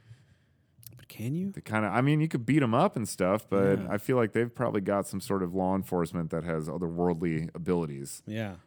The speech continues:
Speaker 2: And you're probably gonna end up, you know, now with even, uh, you know,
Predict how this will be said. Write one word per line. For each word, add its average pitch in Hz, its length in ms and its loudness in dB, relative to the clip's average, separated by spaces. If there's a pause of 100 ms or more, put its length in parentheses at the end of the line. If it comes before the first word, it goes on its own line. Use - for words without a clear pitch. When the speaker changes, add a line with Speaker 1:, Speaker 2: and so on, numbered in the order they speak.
(180)
Speaker 2:
And 76 120 -4
you're 78 120 -2
probably 78 280 -2
gonna 73 220 -4
end 73 140 -4
up, 73 260 -4 (600)
you 80 80 -4
know, 73 120 -2
now 107 320 6
with 101 180 4
even, 90 500 0 (720)
uh, 78 560 -2 (160)
you 95 120 -4
know, 78 220 -6